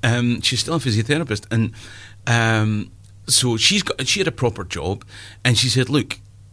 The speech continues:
do you know what I mean? Do what you, whatever you think you need." And she, and we cancelled Sky Telly, and we,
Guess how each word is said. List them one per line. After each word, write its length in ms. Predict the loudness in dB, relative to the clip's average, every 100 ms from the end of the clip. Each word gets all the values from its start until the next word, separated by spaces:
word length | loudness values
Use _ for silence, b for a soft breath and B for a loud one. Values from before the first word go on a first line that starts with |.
| -20 -12
do 160 | -6
you 60 | 0
know 40 |
what 60 | 2
I 20 |
mean? 60 | 2
Do 340 | 2 4 4 2
what 160 | -2
you, 200 | -4 -6 -8
whatever 340 | -4 -2 0 0
you 100 | 0
think 220 | -2 -2
you 60 | -2
need." 220 | 0 0
And 100 | -2
she, 240 | -2 -4 B B B
and 100 | 0
we 80 | 2
cancelled 800 | 2 0 0 0 0 0 -2 -2
Sky 460 | 0 0 -2 -2 -4
Telly, 520 | -2 -2 -2 -4 -6
and 180 | -6 -6
we, 140 | -8